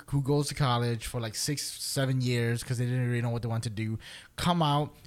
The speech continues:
maybe find, like, a job that pays them maybe twenty-five dollars an hour. You know what I'm saying? But now they're, they have that eighty K student loan debt behind them. Even though their job pays them a little bit more, are they really ahead?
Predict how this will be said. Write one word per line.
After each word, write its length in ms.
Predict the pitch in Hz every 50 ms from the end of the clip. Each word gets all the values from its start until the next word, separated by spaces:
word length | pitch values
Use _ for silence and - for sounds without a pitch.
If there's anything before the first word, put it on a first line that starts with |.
| - -
maybe 220 | 143 147 147 147
find, 240 | - - 135 135 131
like, 100 | 135 117
a 60 | 127
job 400 | 110 110 131 123 123 127 127 110
that 120 | 123 117 -
pays 280 | - 131 127 127 120 117
them 220 | 123 117 117 110
maybe 180 | 117 120 120 110
twenty-five 460 | - - 135 123 117 - 120 117 110
dollars 280 | 120 117 117 117 113 113
an 100 | 110 -
hour. 420 | 107 117 117 117 117 117 120 117 - - - - - - _ _ _ _ _ _ -
You 80 | 127
know 60 | 127
what 20 | 127
I'm 40 | 131
saying? 400 | - 139 131 131 131 131 139 143 - _ - -
But 160 | 123 117 101
now 180 | 127 131 135
they're, 400 | 135 123 131 127 127 123 123 120
they 200 | 110 101 131 131
have 240 | 131 135 135 131 127
that 160 | 135 123 - -
eighty 280 | 139 147 139 135 131
K 440 | 120 - - 143 135 131 127 123 120
student 380 | 113 - - 151 139 131 131 131
loan 260 | 131 131 131 135 131
debt 260 | 113 127 120 120 117 - 110 110 104 - - _ - - _ _ _ -
behind 420 | 135 127 101 139 143 151 156 156
them. 380 | 127 113 104 101 107 110 117 113 - - _ _ _ _ _ _ _ _ _ _ _ _ _ _ - 156
Even 240 | 170 151 143 143
though 160 | 135 147 151 147
their 140 | 135 127
job 320 | 117 107 131 131 147 151 -
pays 180 | - 143 135
them 140 | 127 123 117
a 20 | 117
little 140 | 123 131
bit 160 | 117 117 107 107
more, 320 | 120 135 135 120 107 98 - - - - -
are 160 | 123 139 135
they 160 | 120 135 123
really 340 | 110 120 120 110 110 95 92
ahead? 460 | 95 98 110 143 170 156 117 - -